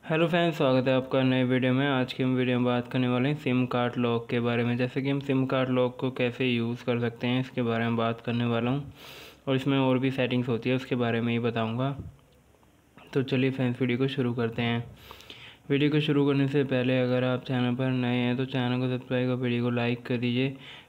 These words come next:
फ्रेंड्स, जैसे कि आप देख सकते हैं मेरे पास ये Oppo का फ़ोन है और आपको सबसे पहले क्या करना है, सेटिंग पर क्लिक करना है। तो क्लिक कर लेंगे सबसे पहले सेटिंग पर फ्रेंड्स।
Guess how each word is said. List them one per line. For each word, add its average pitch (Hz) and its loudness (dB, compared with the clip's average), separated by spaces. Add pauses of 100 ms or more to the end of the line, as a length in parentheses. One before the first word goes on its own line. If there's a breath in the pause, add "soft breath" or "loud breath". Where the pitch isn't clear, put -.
फ्रेंड्स, 135 2
जैसे 131 0
कि 123 2
आप 120 0
देख 123 -2
सकते 123 -4
हैं 123 0
मेरे 123 0
पास 120 -4
ये 123 0
Oppo 120 -4
का 123 0
फ़ोन 120 -2
है 120 0
और 120 -2
आपको 120 -4
सबसे 117 -4
पहले 120 -2
क्या 117 0
करना 120 0
है, 127 -2
सेटिंग 117 -2
पर 123 -2
क्लिक 120 -4
करना 113 -2
है। 113 -2
तो 113 -6
क्लिक 117 -4
कर 120 -2
लेंगे 117 -2
सबसे 120 -4
पहले 117 -2
सेटिंग 120 -2
पर 120 0
फ्रेंड्स। 123 -4